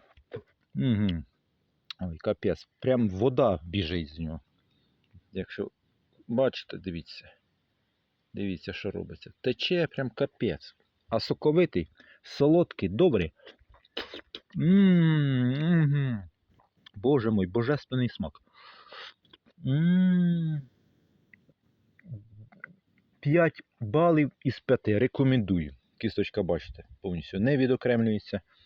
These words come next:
Соку тут море. Смак. М,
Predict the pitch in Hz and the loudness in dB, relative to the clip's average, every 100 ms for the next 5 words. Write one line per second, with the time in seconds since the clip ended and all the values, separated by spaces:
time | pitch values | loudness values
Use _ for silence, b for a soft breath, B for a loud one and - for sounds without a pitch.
0 | b b b _ _ - - 143 - 104 | b b b _ _ -6 0 0 -2 -8
1 | - - 104 147 165 135 107 _ - - | -10 -4 2 4 4 2 -2 _ -20 -12
2 | - 156 160 - B B B B B B | -2 0 -2 -6 B B B B B B
3 | B B - - 151 170 160 147 135 120 | B B -20 -2 2 4 4 2 0 -4
4 | 110 | -8